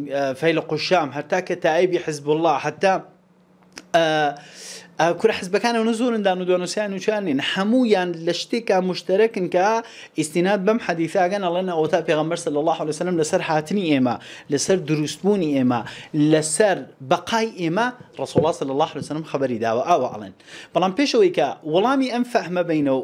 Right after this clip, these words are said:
و باسی حەدیثەکە بکەین، ئەبێ بزانین کە ئەم کۆمەڵی تائیفەی منصورە بەڕێزان، کۆمەڵە خصوصیاتێکیان هەیە کە ئێمە بۆ ناساندنی ئەم ح-، ئەم جەماعەتە،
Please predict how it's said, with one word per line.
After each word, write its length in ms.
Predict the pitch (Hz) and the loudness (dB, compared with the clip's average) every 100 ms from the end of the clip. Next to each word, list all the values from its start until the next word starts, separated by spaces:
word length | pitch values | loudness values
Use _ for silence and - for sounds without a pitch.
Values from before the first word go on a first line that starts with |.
| - | 0
و 60 | 160 | 2
باسی 320 | 233 277 254 - | 2 2 -2 -4
حەدیثەکە 460 | 185 180 185 - 226 | -4 -4 -4 0 0
بکەین، 220 | 220 240 180 | 0 -4 -2
ئەبێ 160 | 180 226 | -4 0
بزانین 320 | 240 180 156 | 0 2 2
کە 100 | 151 113 - - - _ - | 2 0 -6 -18 -20 _ 0
ئەم 160 | 277 247 - | 2 2 0
کۆمەڵی 540 | 208 185 175 170 156 139 - 185 | 2 2 2 2 2 -2 0 2
تائیفەی 500 | 180 170 185 185 185 | 2 0 -6 -6 -4
منصورە 400 | 165 165 180 202 233 | -4 -6 0 2 4
بەڕێزان، 380 | 220 127 120 107 - - - - | 2 0 -4 -8 -16 -20 -20 -4
کۆمەڵە 360 | 175 165 160 160 | -2 2 2 0
خصوصیاتێکیان 920 | - - 151 - 226 226 220 - 151 151 | -4 -6 -6 0 2 2 -2 -6 -6 -2
هەیە 240 | 202 170 147 196 - - - - | 0 2 2 0 -4 -20 -20 -4
کە 80 | - - | -2 2
ئێمە 260 | 220 240 196 | 2 2 2
بۆ 80 | 202 240 190 | 0 0 2
ناساندنی 800 | 170 160 - 165 165 170 240 180 - - | 0 0 -2 -2 -2 0 0 0 -4 0
ئەم 120 | 240 - | 0 2
ح-، 180 | 180 180 | -2 2
ئەم 140 | 220 233 185 - - | 2 2 -2 -10 -2
جەماعەتە، 460 | 185 190 165 156 170 | 2 4 2 0 0